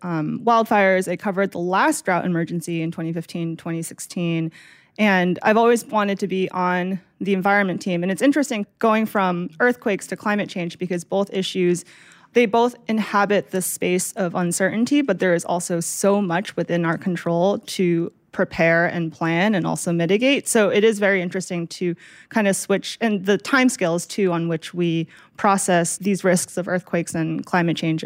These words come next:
was, is also, has been fascinating for me. Um, so I specialize in stories about the coast and ocean with a particular lens of California. And, you know, just to contextualize this and bringing in the rest of the environment team and the rest of our masters of disasters, you know,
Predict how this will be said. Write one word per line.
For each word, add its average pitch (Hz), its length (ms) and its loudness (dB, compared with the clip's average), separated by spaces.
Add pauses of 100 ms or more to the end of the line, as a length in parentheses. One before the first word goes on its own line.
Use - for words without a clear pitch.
(100)
was, 180 240 0
is 180 140 2
also, 170 280 -2
has 165 180 -2
been 165 120 -2
fascinating 170 440 0
for 165 140 0
me. 165 180 2 (480)
Um, 220 160 4
so 269 120 4
I 254 60 4
specialize 277 480 2
in 254 60 -2
stories 208 320 0
about 180 400 0 (300)
the 185 440 2
coast 202 240 0
and 190 120 -4
ocean 180 520 -4
with 180 280 0
a 175 280 -2 (120)
particular 185 560 -2
lens 170 520 0 (400)
of 190 140 0
California. 226 720 4
And, 190 380 -2 (320)
you 214 80 0
know, 208 100 2
just 208 260 0
to 190 300 4 (100)
contextualize 233 800 2
this 175 200 -2
and 175 260 -8
bringing 190 340 -2
in 185 200 0
the 170 80 -2
rest 196 280 2
of 202 80 0
the 190 80 -2
environment 165 480 0
team 165 160 -2
and 170 100 0
the 165 60 0
rest 190 260 2
of 180 80 2
our 165 120 2
masters 165 600 -2
of 170 120 -6
disasters, 165 600 -2
you 185 60 -2
know, 165 180 -2